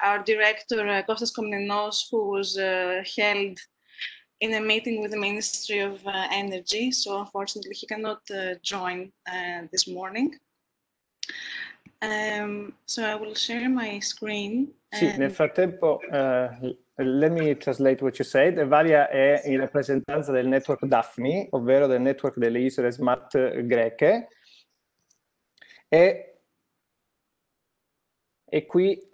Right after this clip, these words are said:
Speaker 2: eh, diciamo, rappresenta il network perché il direttore, eh, Kostas Komninos è, è impegnato in un meeting con il Ministero dell'Energia, quindi non poteva essere, essere presente.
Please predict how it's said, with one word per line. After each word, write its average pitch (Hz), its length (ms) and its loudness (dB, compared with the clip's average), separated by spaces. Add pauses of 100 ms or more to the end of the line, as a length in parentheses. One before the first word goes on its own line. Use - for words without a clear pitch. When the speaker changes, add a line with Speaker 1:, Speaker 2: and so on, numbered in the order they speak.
Speaker 2:
eh, 143 340 0
diciamo, 139 440 0
rappresenta 151 580 0
il 170 60 0
network 156 460 -2
perché 143 300 -4
il 143 160 -8
direttore, 143 1040 2 (100)
eh, 117 680 -4
Kostas 139 480 -12
Komninos 143 760 -2 (260)
è, 151 340 0
è 151 80 -10
impegnato 147 640 -2
in 135 80 -2
un 143 520 -4
meeting 139 400 -2
con 123 280 0
il 117 140 -2
Ministero 117 480 -2
dell'Energia, 110 600 -4
quindi 117 260 -8
non 110 160 -8
poteva 113 320 -6
essere, 113 440 -10
essere 113 300 -10
presente. 110 540 -10